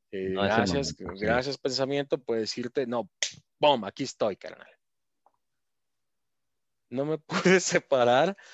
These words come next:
Speaker 1: por más que lo traté de hacer, de nada.
Speaker 2: No
Speaker 1: De
Speaker 2: mames.
Speaker 1: nada.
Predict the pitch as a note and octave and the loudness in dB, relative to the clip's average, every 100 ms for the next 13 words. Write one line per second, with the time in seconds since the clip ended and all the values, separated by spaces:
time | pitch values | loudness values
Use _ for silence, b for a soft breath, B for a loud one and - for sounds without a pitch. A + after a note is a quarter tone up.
0 | B B B - - - D3+ C3+ C#3 C#3+ | B B B -20 -20 2 4 4 2 2
1 | E3 - G3 F3 D3 B2+ B2 - C3+ C#3+ | 2 2 4 4 4 4 2 4 4 4
2 | D#3 D3 - C#3 A#2 - _ _ _ B2 | 4 2 2 2 2 -6 _ _ _ -2
3 | B2 B2 B2+ A#2+ A2+ G#2 _ _ _ _ | -2 0 -2 -2 -6 -8 _ _ _ _
4 | _ _ _ _ _ _ - G2 G2 F#2 | _ _ _ _ _ _ -4 0 0 0
5 | F#2 G#2 G#2 G#2+ A2 G2+ G#2 | -4 -6 -8 -6 -8 -8 -12